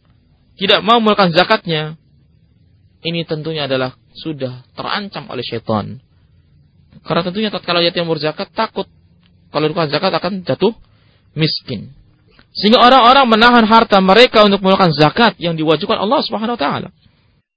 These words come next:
Banyak. Kecuali mereka terpaksa. Jadi tatkala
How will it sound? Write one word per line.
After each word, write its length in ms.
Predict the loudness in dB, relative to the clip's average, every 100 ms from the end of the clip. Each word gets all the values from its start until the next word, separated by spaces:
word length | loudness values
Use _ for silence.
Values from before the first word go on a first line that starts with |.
| _
Banyak. 320 | -4 -4 -8 -14 _ _ _ _ -20 _ _ _ _ _ _
Kecuali 380 | -8 0 0 2
mereka 240 | -2 -2
terpaksa. 640 | -4 -4 -6 -8 -14 -14 -18 _ _ _ _ _ _
Jadi 160 | -12 -10
tatkala 540 | -2 2 2 2 -2